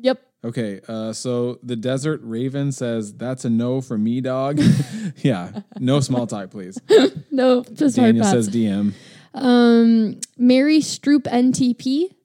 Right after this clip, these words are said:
Speaker 1: says, "Hate it. Participate just to make the other feel good and get away as quick as possible."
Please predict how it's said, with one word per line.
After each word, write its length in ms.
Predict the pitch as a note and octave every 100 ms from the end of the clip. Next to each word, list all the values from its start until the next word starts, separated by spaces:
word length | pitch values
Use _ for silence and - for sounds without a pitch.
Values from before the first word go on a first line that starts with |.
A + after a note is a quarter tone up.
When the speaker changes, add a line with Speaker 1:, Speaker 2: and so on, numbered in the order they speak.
| _ _ _
Speaker 1:
says, 500 | - A#3+ A#3 A3 - _
"Hate 260 | - C4+ B3
it. 240 | G#3 - _ _ _
Participate 600 | - A#3+ B3+ C#4 B3+ G#3 G#3+
just 280 | A#3 -
to 40 | -
make 140 | C4 A#3+
the 140 | -
other 200 | G#3+ A3+
feel 300 | - A3+ G#3+
good 200 | G#3+ G3+
and 200 | G#3 G#3
get 100 | A3
away 480 | A#3 A3 G#3 G3+ G#3 _ _ _ G#3+
as 160 | G#3
quick 260 | - B3+ -
as 120 | G3
possible." 580 | - G3+ G3+ G#3 -